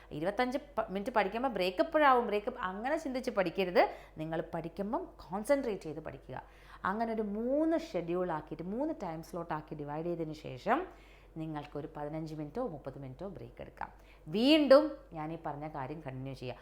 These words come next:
അപ്പോൾ അവിടെ വരുന്ന രണ്ട് കാര്യങ്ങൾ, ഒന്ന് നിങ്ങൾക്ക് ബോറിംഗ് ആവില്ല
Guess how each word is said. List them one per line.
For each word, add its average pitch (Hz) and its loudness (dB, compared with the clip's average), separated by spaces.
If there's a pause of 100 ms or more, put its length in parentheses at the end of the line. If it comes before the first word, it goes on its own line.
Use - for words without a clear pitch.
(240)
അപ്പോൾ 330 0
അവിടെ 233 0
വരുന്ന 202 -2 (120)
രണ്ട് 208 0
കാര്യങ്ങൾ, 160 0 (160)
ഒന്ന് 254 4
നിങ്ങൾക്ക് 175 -4
ബോറിംഗ് 180 0
ആവില്ല 139 -2